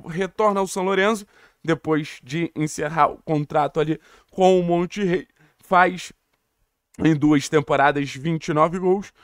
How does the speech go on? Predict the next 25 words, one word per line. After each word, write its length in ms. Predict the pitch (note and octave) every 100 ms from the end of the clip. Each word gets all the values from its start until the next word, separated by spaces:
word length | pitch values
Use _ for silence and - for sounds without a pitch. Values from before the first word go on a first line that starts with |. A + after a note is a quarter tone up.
| _ _
número 440 | F3 F3+ E3 D#3+
bem 340 | C#3 E3 F3+
legal. 480 | E3+ D#3 C#3+ D#3 - _ _ D3
Nessa 320 | D3+ D3+ D3+
temporada 640 | D#3+ D3 D3 C#3+ C3+ C3
dividiu 400 | C3 C#3 C3 E3
bem 360 | C3 D3 G3 -
o, 60 | B2+ - C#3 C3+
o, 100 | -
os 220 | C#3 B2+ - -
gols, 420 | B2+ D#3+ G#3 C#3+
né, 140 | C3+ C3+
pelas 300 | C3 B2 -
competições. 760 | B2 C#3 C3+ - F3 F3 - _ _ _ _ _
Foram 880 | F3+ E3 D#3 D3 C#3+ C#3+ C#3 C#3 C3+
seis 320 | - D#3+ C3+
gols 360 | C#3 C#3 B2+
na 180 | C3 C#3+
Copa 340 | - C#3 C3+ C3
Sul-Americana, 640 | C#3 B2+ C3 - F#3 G#3+
chegou 300 | F#3+ C3+ C3
a 60 | F3
marcar 320 | D3 - C#3+
gol 260 | C#3+ D3 C#3 - _ _ _ -
pelo 560 | G#3 G3 F3+ D3+ C#3+